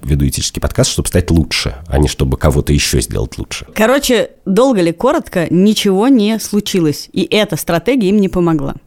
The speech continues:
Speaker 1: Но мы-то можем поговорить не о стратегиях, а о том, как вообще в такой ситуации правильно поступать. Имеют ли право жители района сказать: «Окей, not in our backyard». Типа, делайте свое добро, но не у нас, потому что мы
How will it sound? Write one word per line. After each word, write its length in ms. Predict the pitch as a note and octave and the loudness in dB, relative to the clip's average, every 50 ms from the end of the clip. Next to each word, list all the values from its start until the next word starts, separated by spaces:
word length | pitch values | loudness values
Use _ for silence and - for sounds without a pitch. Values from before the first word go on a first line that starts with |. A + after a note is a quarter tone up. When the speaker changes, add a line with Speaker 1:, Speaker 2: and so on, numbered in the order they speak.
| _ - | _ -8
Speaker 1:
Но 260 | F2+ F#2 G#2+ G#2+ G#2+ | -4 0 2 4 6
мы-то 280 | A#2+ E3+ A#3 - - | 6 4 4 4 4
можем 380 | C#3+ B2 B2+ C#3+ D3+ C#3+ B2 A2 | 4 4 4 4 4 2 0 0
поговорить 640 | - _ - A2+ G2+ G#2+ F#2+ G#2 G#2+ G#2 G#2 F#2+ - | -4 _ -2 0 0 2 2 2 2 2 0 -2 0
не 180 | D#2+ E2+ E2+ | 0 2 2
о 100 | E2 D#2+ | 2 0
стратегиях, 720 | - - - E2 D#2+ - - G#3 G3+ F3+ E3 G#2+ E2+ - | 0 -2 -2 -4 -2 0 0 0 2 2 2 2 0 0
а 140 | C#2 D2 D#2+ | 0 -2 -2
о 40 | D#2+ | 0
том, 240 | - - D3+ F#3+ F#3+ | 2 2 2 2 0
как 300 | - - C#3+ C3+ - - | 0 0 -2 0 0 0
вообще 260 | F#2 - - - A2 | -2 0 0 0 0
в 80 | - - | 0 0
такой 340 | F#2 F2 - - E2+ E2+ | -2 -2 0 0 0 0
ситуации 420 | - - - - F#2+ B2+ - - E2 | 0 -2 -2 0 0 0 0 -2 -2
правильно 420 | - - E2+ G2 G2+ F#2 E2+ E2 | 0 2 2 4 2 2 2 0
поступать. 480 | D2 - D#2 - - E2 - C#2 - F#2 | 0 -2 -4 -4 -4 -4 -4 -2 2 4
Имеют 280 | G2 G#2 F2+ D2+ - | 4 4 4 2 0
ли 60 | E2 D2 | -2 -2
право 440 | - - F2 E2 C#2+ A#1 B1 C2 | 0 0 0 0 0 -2 -4 -6
жители 300 | C#2 D2 C#2 - - C#2 | -4 -4 -6 -6 -6 -8
района 420 | C2 B1 B1+ D2+ D3 G3 G3+ F#3+ - | -6 -6 -4 -2 0 0 0 0 -2
сказать: 420 | - - - F#2+ - - - - - - - - - - | -4 -4 -4 -2 -2 -4 -6 -8 -18 -20 -20 -12 -4 2
«Окей, 420 | - E3+ - - - - D2+ C#2+ - | 2 2 2 2 0 0 0 0 0
not 340 | F#2 F#2+ G2 A#2 E3 - | 2 4 4 4 4 2
in 120 | - A2 F#2 | 2 2 2
our 200 | F#2 G#2 A2 F#2+ | 4 2 2 2
backyard». 720 | E2 D#2 C#2+ - - - C2+ A#1 - G#1 - - - - | 0 -2 -4 -4 -4 -6 -6 -6 -6 -10 -12 -16 -12 -6
Типа, 240 | - F2 - - E2+ | -4 -2 0 0 0
делайте 400 | D2 F2+ G#2 F2 E2 D#2 - D#2 | 2 2 2 2 2 0 0 -2
свое 220 | - - F2 E2 | -2 0 0 2
добро, 320 | D2+ F#2 F#2 F#2+ C#3 G3+ | 2 2 2 4 4 4
но 100 | G3 C#3+ | 4 4
не 160 | A#2 A2+ A#2+ A#2 | 4 4 4 4
у 120 | A2 G#2 | 4 4
нас, 280 | F#2+ F2 C#2+ C2 - - | 4 2 0 -2 -4 -6
потому 300 | - - - D#2 D#2 D2+ | -6 -4 -2 -2 -2 -2
что 180 | - - E2 | -2 -2 0
мы 220 | E2+ G#2+ E3 G#3 | 2 2 2 0